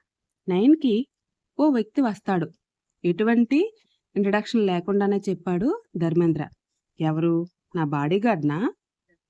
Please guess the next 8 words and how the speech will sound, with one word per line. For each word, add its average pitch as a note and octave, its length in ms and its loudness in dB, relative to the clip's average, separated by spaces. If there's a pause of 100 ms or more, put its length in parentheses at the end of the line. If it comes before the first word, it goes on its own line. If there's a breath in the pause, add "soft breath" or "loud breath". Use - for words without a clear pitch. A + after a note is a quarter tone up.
(200)
అంది F3 320 4 (380)
మైరా. D#3 280 -2 (400)
"నువ్వెలాగూ A#3+ 600 2
చెప్తే D4+ 400 -2
వినడం B3 380 2
లేదు G#3+ 220 0
కదా, F3 280 -2 (560)
అందుకే F#3 360 2